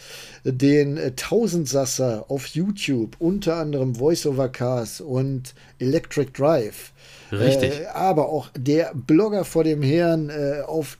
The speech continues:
Speaker 1: tausend Kanälen und die meisten dürfen wir nicht nennen, sonst müssen wir euch alle erschießen, äh, der, äh, freut sich wie Bolle auf Manta Manta zwei.
Speaker 2: Was auch voll okay ist.
Speaker 1: Ja.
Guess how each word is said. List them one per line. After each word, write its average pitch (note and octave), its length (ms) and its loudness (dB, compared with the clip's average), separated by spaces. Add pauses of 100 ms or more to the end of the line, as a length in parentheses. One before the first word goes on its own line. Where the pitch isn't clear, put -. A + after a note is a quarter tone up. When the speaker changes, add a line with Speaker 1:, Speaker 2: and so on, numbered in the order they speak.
Speaker 1:
tausend F3+ 400 -2
Kanälen D#3 460 2
und D#3+ 140 -8
die C#3 80 -6
meisten D3 360 -2
dürfen D3 260 -2
wir C#3 80 0
nicht B2+ 200 -6
nennen, C#3+ 220 -2
sonst C3 260 -6
müssen E3+ 320 -2
wir D#3 60 0
euch C3+ 160 -2
alle C#3 160 -2
erschießen, E3 680 -4 (520)
äh, C3 240 6
der, E3 580 2
äh, F#2+ 200 -10
freut D#3 340 0
sich A2+ 260 -6
wie E3 160 -4
Bolle C3+ 440 2 (300)
auf B2 220 -4
Manta A2 320 -6
Manta G#2 320 -10
zwei. F2+ 380 -10 (580)
Speaker 2:
Was C3 180 0
auch C#3 140 -4
voll E3+ 220 2
okay C#3+ 260 0
ist. - 300 -4 (680)
Speaker 1:
Ja. A#2+ 200 -4